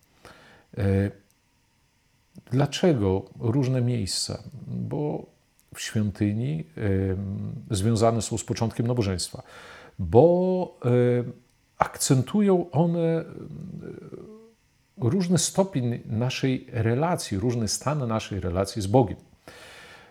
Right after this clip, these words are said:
Kiedy jesteśmy w przedsionku, jesteśmy jak pokutnicy. Jesteśmy jak ludzie świadomi swojego grzechu, który za ten grzech Boga przepraszają, którzy nie mają świ-, em, śmiałości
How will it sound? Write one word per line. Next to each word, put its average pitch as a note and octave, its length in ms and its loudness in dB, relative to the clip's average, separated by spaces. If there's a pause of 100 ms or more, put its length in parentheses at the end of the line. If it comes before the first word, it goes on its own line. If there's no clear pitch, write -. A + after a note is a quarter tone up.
Kiedy F#2+ 180 0
jesteśmy A2 420 0
w - 100 -6
przedsionku, - 680 -2 (1400)
jesteśmy G2 560 -2
jak F2+ 120 -2
pokutnicy. - 760 -6 (480)
Jesteśmy E2+ 580 -6
jak E2+ 200 -8
ludzie G#2+ 400 -2
świadomi G#2 480 -8
swojego F#2 440 -8
grzechu, G2 540 -6
który G2+ 560 -6 (460)
za G#2 220 2
ten C3+ 200 0
grzech F#2+ 320 -2
Boga G2 720 0
przepraszają, F2+ 640 -4
którzy A#2 460 -6 (100)
nie A#2 280 -2
mają F#3 540 -2
świ-, - 240 -2
em, A2 840 0
śmiałości A#2 840 0